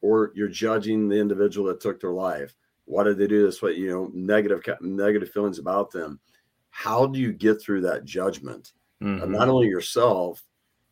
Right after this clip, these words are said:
Speaker 1: but the person that took their life to get to the freedom.
Speaker 2: I think one thing I learned recently was, it's, it's been, like, the last three or four years, like, understanding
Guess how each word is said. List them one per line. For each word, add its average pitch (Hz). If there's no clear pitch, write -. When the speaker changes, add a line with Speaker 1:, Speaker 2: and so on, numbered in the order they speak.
Speaker 1:
but 107
the -
person 113
that 87
took 117
their 95
life 90
to 95
get 101
to 90
the -
freedom. 87
Speaker 2:
I 113
think 127
one 107
thing 104
I 92
learned 92
recently 87
was, 85
it's, 151
it's 131
been, 107
like, 92
the -
last 90
three 95
or -
four 87
years, 87
like, 90
understanding 92